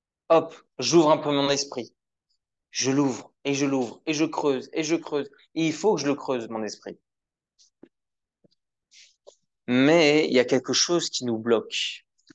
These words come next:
On a une barrière qui bloque notre esprit. La barrière qui bloque notre esprit, est-ce que vous savez c'est quoi, mesdames ? C'est le Yetzer Hara.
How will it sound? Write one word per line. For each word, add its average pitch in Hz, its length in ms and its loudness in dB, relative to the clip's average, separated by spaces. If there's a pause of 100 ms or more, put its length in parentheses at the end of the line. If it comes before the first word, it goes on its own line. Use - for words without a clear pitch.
(140)
On 123 120 0
a 139 60 2
une 139 120 -2
barrière 139 460 2
qui - 120 -12
bloque 113 260 -4
notre 107 220 -8
esprit. - 340 -8 (1400)
La 117 140 2
barrière 135 400 4
qui 156 120 -4
bloque 135 220 0
notre 127 200 -2
esprit, 135 240 -4
est-ce 123 100 -4
que - 80 -6
vous 151 100 -6
savez 135 260 0
c'est 123 180 -6
quoi, 147 160 -4
mesdames ? 151 380 -2 (1080)
C'est - 180 -6
le 110 160 -2
Yetzer 120 420 -4
Hara. 101 360 -6